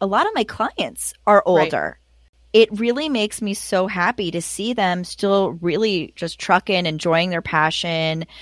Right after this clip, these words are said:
Speaker 1: And it makes me think, Okay, even though my hips are <laughs> failing
Speaker 2: Yeah.
Speaker 1: and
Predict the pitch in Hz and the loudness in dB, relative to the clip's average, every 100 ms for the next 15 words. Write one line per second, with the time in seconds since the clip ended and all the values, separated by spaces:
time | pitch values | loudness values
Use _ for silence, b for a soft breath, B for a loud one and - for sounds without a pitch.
0 | B B - 165 160 160 165 - _ 180 | B B 4 6 6 4 -4 -12 _ 0
1 | 175 175 190 180 170 - 185 175 151 - | 0 0 -2 -2 -2 -4 2 4 4 2
2 | 175 180 175 175 170 175 185 - 185 - | 0 0 2 2 2 2 0 0 -4 2
3 | 160 - - 247 240 254 - - - 427 | 2 2 6 8 8 4 -4 -8 -6 0
4 | - 196 202 254 220 208 | 8 12 12 10 8 4